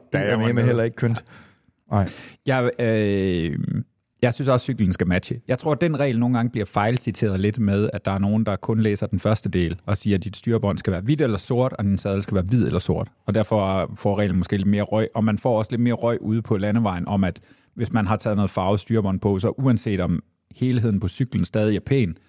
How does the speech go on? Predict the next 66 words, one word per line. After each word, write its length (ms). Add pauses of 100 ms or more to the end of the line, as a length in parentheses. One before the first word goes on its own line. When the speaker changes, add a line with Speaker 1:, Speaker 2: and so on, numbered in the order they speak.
(140)
Speaker 3:
så 80
er 40
der 120
nogen, 200
der 80
bare 200
ser 280
det, 280
og 120
så 100
ser 160
de 80
rødt, 300
du 60
ved, 160
sådan, 140 (140)
"Øh, 60 (240)
det 80
er 40
ikke 120
sort. 220 (420)
Hvad 100
laver 160
Speaker 1:
Ja. 60
Speaker 3:
du?" 40 (720)
Øhm, 560 (160)
så, 340 (340)
så 140
hvis 180
man 160
er 40
den 260
type, 340
der 180
sådan 200
ser 200
noget 160
andet 220
end 80
sort-hvidt 420
styrbånd 400
og 60
mener, 220
det 100
er 40
forkert, 440 (220)
så 120
er 20
man 120
forkert 360
på 140
den. 160 (640)
Men, 320 (120)
men 400 (580)
hvis 260
det 160
handler 240
om, 140
at 80
man 140
skal 120
have 100
en 60
cykel, 340
der 100
sådan, 340